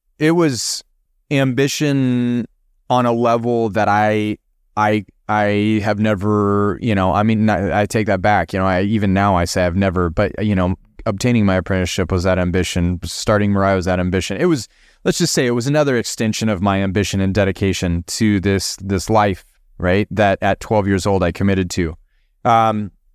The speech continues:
and if I said the Artisan's Cup, uh, if I, if, if I, if I said the Artisan's Cup was fun, I would be totally lying. If I said the Artisan's Cup was worth it,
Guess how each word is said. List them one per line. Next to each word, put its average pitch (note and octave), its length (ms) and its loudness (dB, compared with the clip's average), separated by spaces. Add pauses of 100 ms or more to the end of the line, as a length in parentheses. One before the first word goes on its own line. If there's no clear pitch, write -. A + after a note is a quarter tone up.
(640)
and B2 640 0
if A#2+ 200 -4
I B2+ 200 2
said C3 340 -2
the B2 120 -2
Artisan's A#2+ 640 0
Cup, - 540 -4 (460)
uh, G2+ 680 0 (500)
if B2 180 -2
I, A#2+ 160 2 (320)
if, A#2+ 160 -2 (260)
if B2 180 -2
I, A#2 180 2 (320)
if B2 180 -4
I A#2 120 2
said C#3 280 -2
the C3 100 -2
Artisan's A2+ 520 0
Cup - 300 -4
was G2 160 -4
fun, B2+ 520 -4 (460)
I G2+ 100 0
would G#2+ 120 2
be F#2 100 0
totally G#2+ 400 2
lying. F2+ 500 0 (440)
If - 60 -4
I G#2 40 2
said B2 240 0
the A2 100 0
Artisan's G#2+ 560 0
Cup - 460 -4
was G2 320 0
worth G2+ 400 -2
it, B2+ 180 0